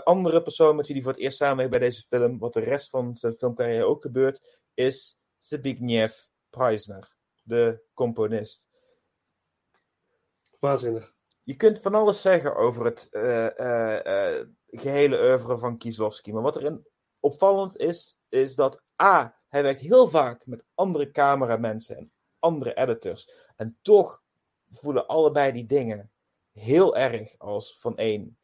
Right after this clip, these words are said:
Speaker 1: soort. Van dat ze allemaal iets gemeens hebben, dat dat allemaal met een vaste hand is gemaakt. Daar voel je in dat Kieslowski kan bepalen, als, als auteur zou je kunnen zeggen, als auteursregisseur, van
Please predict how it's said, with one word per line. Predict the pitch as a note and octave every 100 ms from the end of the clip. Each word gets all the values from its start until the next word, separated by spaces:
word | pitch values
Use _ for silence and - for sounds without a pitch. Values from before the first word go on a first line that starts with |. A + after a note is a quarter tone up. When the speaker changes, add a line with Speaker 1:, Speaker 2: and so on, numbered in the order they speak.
| _ _ _ _ _ _ _
Speaker 1:
soort. | - C3+ B2 - -
Van | B2 A#2
dat | A#2+
ze | B2 A#2+ A2+
allemaal | - C3+ C3 B2 G2
iets | A2+
gemeens | - A2+ A#2 A#2
hebben, | A2+ G#2 G#2
dat | G2+
dat | G#2+ G#2+ _
allemaal | A2 A#2 G#2 F#2+ -
met | - G2
een | A2+ A#2
vaste | A#2+ -
hand | A#2 A2+
is | G2+
gemaakt. | - G#2 A#2 D#3+ _ _ _ _ -
Daar | G#2+
voel | B2+ G3
je | D3+ F2
in | B2+ B2
dat | A#2
Kieslowski | - A#2 A#2 B2+ - A#2 A2
kan | A#2 A2+
bepalen, | - C3 B2 A2+ G2+ - _ _ _ _ -
als, | E2+ A2+ -
als | - A2 - -
auteur | G#2+ - C3+ A#2
zou | A#2 A2
je | G#2+
kunnen | A2 G#2+
zeggen, | G#2+ G#2+
als | G#2+
auteursregisseur, | - A2+ A2+ A2+ A2 G#2 G#2 G#2 G#2 G#2 G#2+ _ _ _ _
van | - A2+ G#2+ A2